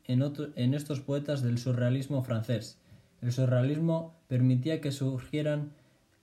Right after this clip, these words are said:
los problemas humanos y existenciales, junto co-, a la poe-, a la protesta social y política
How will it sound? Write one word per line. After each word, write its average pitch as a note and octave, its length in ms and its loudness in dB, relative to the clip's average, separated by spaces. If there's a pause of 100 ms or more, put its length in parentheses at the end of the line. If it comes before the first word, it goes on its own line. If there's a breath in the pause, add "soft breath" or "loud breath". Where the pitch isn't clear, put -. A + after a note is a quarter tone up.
(100)
los B2+ 180 2
problemas C3 840 0 (280)
humanos D#3 640 2
y B2+ 120 0
existenciales, A#2+ 960 0
junto B2+ 360 2
co-, B2+ 280 -6 (160)
a A#2+ 160 -2
la A#2+ 300 0
poe-, A#2+ 360 -2
a A2+ 140 -4
la A2+ 160 -2
protesta B2 420 -2
social C3 480 0
y B2 60 0
política A#2 640 -2